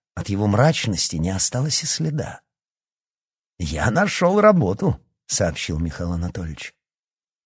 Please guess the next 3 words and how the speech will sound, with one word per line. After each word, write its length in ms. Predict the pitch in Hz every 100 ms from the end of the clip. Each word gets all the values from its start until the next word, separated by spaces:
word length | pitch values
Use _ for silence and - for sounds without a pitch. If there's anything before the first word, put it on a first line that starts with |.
| _
«Ура!» 800 | 220 226 220 226 240 233 165 78 -
обрадовалась 760 | 110 104 104 95 92 92 -
Яна. 400 | 92 90 82 76